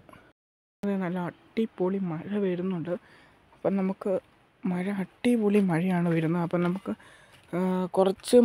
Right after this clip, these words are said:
മഴയൊക്കെ മാറിക്കഴിഞ്ഞിട്ട് നമുക്ക് എടുക്കാമെന്ന് ഓർക്കാം. അപ്പോൾ ഇന്നത്തെ പാട്ട് നമുക്ക് ഇത്രേ വരത്തുള്ളൂ. ഇന്നത്തെ ഈ ഒരു പാട്ട് ഇത്രേ ഉള്ളൂ. നാളെ നമ്മൾ ഇതിൻ്റെ ഒരു full പണി നമ്മൾ നാളെ തീർത്തിട്ട്, ആ, ടർപ്പ ഇടുന്നതിന് മുമ്പുള്ള, അതായത് നാല് പാട്ടായിരിക്കും. ഒന്ന്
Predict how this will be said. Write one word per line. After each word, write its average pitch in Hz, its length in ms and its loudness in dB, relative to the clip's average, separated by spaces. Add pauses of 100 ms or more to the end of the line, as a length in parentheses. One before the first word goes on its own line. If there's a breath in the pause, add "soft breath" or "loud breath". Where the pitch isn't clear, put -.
മഴയൊക്കെ 214 380 2 (100)
മാറിക്കഴിഞ്ഞിട്ട് 208 800 2
നമുക്ക് 180 340 -2 (140)
എടുക്കാമെന്ന് 180 460 -2
ഓർക്കാം. 156 280 -4
അപ്പോൾ 170 200 -2
ഇന്നത്തെ 185 320 -2 (100)
പാട്ട് 190 360 -2
നമുക്ക് 196 280 2
ഇത്രേ 196 300 4
വരത്തുള്ളൂ. 165 440 0 (340 loud breath)
ഇന്നത്തെ 220 300 0
ഈ 247 80 6
ഒരു 233 100 6
പാട്ട് 196 260 2
ഇത്രേ 190 200 0
ഉള്ളൂ. 175 280 6
നാളെ 190 480 4
നമ്മൾ 170 360 2
ഇതിൻ്റെ 180 320 4
ഒരു 185 160 2
full 202 300 4 (200)
പണി 196 200 6
നമ്മൾ 180 280 2 (180)
നാളെ 165 280 0 (100)
തീർത്തിട്ട്, - 460 -4 (600 soft breath)
ആ, 185 60 2 (280)
ടർപ്പ 196 440 10
ഇടുന്നതിന് 226 440 12
മുമ്പുള്ള, 180 260 6
അതായത് 214 380 8
നാല് 214 260 4
പാട്ടായിരിക്കും. 156 600 0
ഒന്ന് 226 240 6